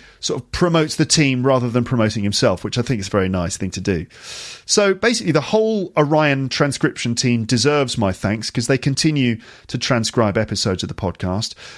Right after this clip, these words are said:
And they also deserve everybody's respect for transcribing episodes.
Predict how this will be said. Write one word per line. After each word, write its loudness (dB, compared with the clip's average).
And -4
they 2
also 0
deserve 0
everybody's 0
respect -2
for -2
transcribing 0
episodes. 0